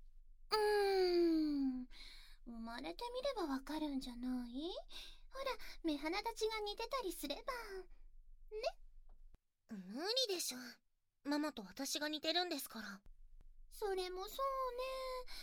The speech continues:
Speaker 1: どうしましょう。
Speaker 2: <laughs> はあ。けど、私の子だったら、とても嬉しいです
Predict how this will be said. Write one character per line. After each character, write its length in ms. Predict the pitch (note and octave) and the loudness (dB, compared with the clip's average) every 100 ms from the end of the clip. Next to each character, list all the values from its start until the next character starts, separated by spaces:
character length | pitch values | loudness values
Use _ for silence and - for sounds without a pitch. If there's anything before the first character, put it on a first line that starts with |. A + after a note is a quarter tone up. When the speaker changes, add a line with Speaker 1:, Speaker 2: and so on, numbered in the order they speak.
| - | -8
Speaker 1:
ど 260 | D4+ D4 D#4+ | -4 -2 -2
う 80 | B4 | -4
し 140 | C#5+ F#5 | -4 -2
ま 200 | D#5 D5+ | 0 0
し 140 | - | 2
ょ 40 | C#5+ C5+ C5 B4+ B4 B4 | 0 0 -2 -4 -6 -10
う。 40 | - - - - - | -12 -16 -16 -10 -2
Speaker 2:
<laughs> 1700 | F#5+ - D5 E5+ G#5 - - - - _ _ _ _ _ _ _ C4+ | -2 0 -6 -6 -10 -12 -14 -16 -18 _ _ _ _ _ _ _ -12
は 0 | |
あ。 560 | C#4 B3 A#3 G#3 G#3 - _ _ _ - _ _ _ _ _ - | -8 -6 -8 -10 -16 -20 _ _ _ -20 _ _ _ _ _ -20
け 160 | - C#4+ | -16 -12
ど、 140 | C4+ B3 B3 - - - - - - _ _ _ _ _ _ _ _ _ - _ _ _ _ - C#4 C#4 - - | -10 -12 -14 -18 -18 -16 -18 -20 -20 _ _ _ _ _ _ _ _ _ -20 _ _ _ _ -16 -14 -14 -18 -10
私 320 | - - E4 | 0 2 2
の 120 | F4 | -6
子 200 | - - | -14 -14
だ 100 | - | -12
っ 40 | G4+ - | -14 -14
た 80 | |
ら、 60 | E4 - - - - - _ _ _ _ _ _ _ | -12 -10 -10 -12 -14 -20 _ _ _ _ _ _ _
と 120 | - - | -18 -12
て 140 | C#4 | -12
も 120 | C#4 C#4 | -12 -10
嬉 120 | D4 | -2
し 240 | - - | 2 2
い 40 | E4+ | -2
で 100 | D4+ | -4
す 180 | - | -4